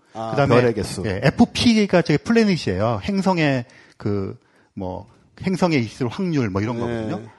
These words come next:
Speaker 2: 그러니까 그것까지는 이제 케플러 우주망원경 통계를 통해서 조금 알아가는 건데, 예를 들어서 지금 에프엘이라는 거 있잖아요. 그러니까 어떤 행성에서 그 생명체가 탄생할 확률
Speaker 1: 음.
Speaker 2: 전혀 모르죠.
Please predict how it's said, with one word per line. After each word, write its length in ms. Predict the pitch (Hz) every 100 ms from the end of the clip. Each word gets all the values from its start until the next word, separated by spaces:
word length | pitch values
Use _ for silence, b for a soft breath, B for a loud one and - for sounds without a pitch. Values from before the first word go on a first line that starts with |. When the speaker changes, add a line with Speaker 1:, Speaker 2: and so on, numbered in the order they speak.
| _
Speaker 2:
그러니까 100 | 170
그것까지는 580 | - 160 220 208 196 190
이제 160 | 147 147
케플러 320 | - 190 196
우주망원경 540 | 131 139 127 123 120 120
통계를 280 | 190 160
통해서 180 | 143 123
조금 220 | 135 -
알아가는 380 | 123 127 131 107
건데, 360 | 101 107 170 104 B B B B
예를 140 | 139 170
들어서 220 | 180 180
지금 320 | - 147 135 147
에프엘이라는 1000 | 160 - 196 185 147 - 175 185 160 123
거 80 | 101
있잖아요. 480 | - 85 113 131 82 _ _ _ _
그러니까 120 | - -
어떤 160 | - 160
행성에서 680 | 185 160 156 131 143 139 139 b b b
그 120 | -
생명체가 720 | - 202 190 165 147 135 135 -
탄생할 540 | 214 185 185 156 147
확률 400 | - 170 110 90 - _ _ _
Speaker 1:
음. 340 | 127 120 113 110
Speaker 2:
전혀 240 | - 147 170
모르죠. 400 | 117 92 98